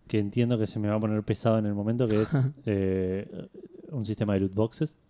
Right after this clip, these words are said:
Speaker 2: Uh.
Speaker 1: O sea, el juego es gratis, pero tiene ads, y si vas al shop podés comprar cartas que vienen con jugadores.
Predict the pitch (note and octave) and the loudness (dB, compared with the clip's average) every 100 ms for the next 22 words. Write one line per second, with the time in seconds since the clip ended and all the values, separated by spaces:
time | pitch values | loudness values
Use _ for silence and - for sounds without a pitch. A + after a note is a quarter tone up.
0 | _ _ - C#3+ D3 C#3 A#2+ G2+ F2+ D#2+ | _ _ -10 -2 0 0 -2 -4 -6 -10
1 | G#2 - - - - G#2+ - A2 A2 - | -14 -20 -20 -20 -14 -14 -10 -6 0 4
2 | C3+ C3 C3 C3 E3+ - _ _ _ _ | 4 4 0 0 -2 -4 _ _ _ _
3 | _ _ _ - - - _ - G2+ F#2 | _ _ _ -20 -20 -20 _ -2 2 4
4 | G#2+ G#2+ A2+ D3 - - _ _ _ _ | 4 4 4 2 -4 -20 _ _ _ _
5 | _ - C3+ B2 D3 F#3 D3 A#2 G#2+ - | _ -6 0 4 2 0 -2 2 2 2
6 | A#2 - C#3+ - C3 G#2 - G2 A2+ G#2 | 0 2 0 2 0 0 -2 -2 -2 -2
7 | - A2 B2+ B2+ - - G#2 G2 G#2+ A2 | -2 -2 0 -2 -6 -8 -4 -2 -2 -2
8 | G#2 - A2+ F#2+ F#2+ F#2 - | -4 0 0 2 0 -4 -12